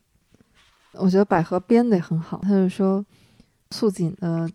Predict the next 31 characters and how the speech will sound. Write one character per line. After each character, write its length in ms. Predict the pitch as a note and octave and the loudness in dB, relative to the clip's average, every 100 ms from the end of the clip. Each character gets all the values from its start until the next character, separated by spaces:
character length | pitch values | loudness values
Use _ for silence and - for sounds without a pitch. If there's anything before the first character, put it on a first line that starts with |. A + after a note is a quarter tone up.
| - | -12
信 280 | - C#4 F#3+ | -4 0 0
里 140 | D3 | -2
面 220 | D3+ - - _ _ _ _ _ _ - | -10 -14 -16 _ _ _ _ _ _ 0
都 160 | G#3 | 2
是 80 | G3+ | 2
在 180 | G3 F#3 | 2 0
教 340 | - B3+ G3+ | 0 4 4
育 80 | E3+ | 4
自 120 | E3 | 2
己 60 | E3 | -4
的 140 | D3 | -6
孩 340 | C#3 - D3+ C#3+ | -10 -6 -6 -2
子， 260 | F#3 F3 F#3 _ _ _ _ _ _ _ _ _ | -2 -2 -6 _ _ _ _ _ _ _ _ _
就 100 | F3+ | 0
说 140 | F3+ | 2
“你 140 | F3 D#3 | 2 -2
们 120 | - | -6
是 460 | - G3 E3+ D3+ C3+ | 0 2 4 0 -4
我 160 | D#3+ C#3+ | -6 -4
的 180 | C#3+ - | -6 -8
孩 320 | - - C#3 | -14 -8 -8
子， 220 | D3 G3 D#3+ _ - | -2 0 -2 _ 0
所 140 | G3+ | 2
以 40 | A3 | 2
你 80 | |
们 100 | E3 | 0
一 60 | D#3+ | 0
定 80 | F#3+ | 2
要 100 | F#3 | 0
学 180 | - G3 | 2 0
好， 520 | - D3+ - D3 | 0 -4 -6 -8